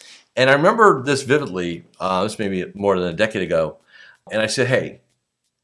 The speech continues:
how many of you here make over six figures and you feel like an absolute failure, failure?" And, like, half the room raised their hand. Okay.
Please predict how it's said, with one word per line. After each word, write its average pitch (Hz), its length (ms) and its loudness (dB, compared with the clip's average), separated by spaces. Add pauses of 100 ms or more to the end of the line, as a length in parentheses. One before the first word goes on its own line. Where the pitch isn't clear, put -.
how 147 180 4
many 185 140 6
of 170 60 2
you 151 280 2
here 123 380 0
make 120 240 -2
over 123 160 -2
six - 240 -8
figures 117 340 0
and 104 140 -4
you 98 40 -8
feel 104 140 0
like 101 80 2
an 101 80 -6
absolute 95 240 -4
failure, 85 460 -2
failure?" 92 240 2
And, 110 100 -6
like, 123 140 -2
half 185 180 -2
the 170 60 -6
room 170 180 0
raised 123 180 0
their 123 100 2
hand. 139 200 -4 (340)
Okay. 82 380 -8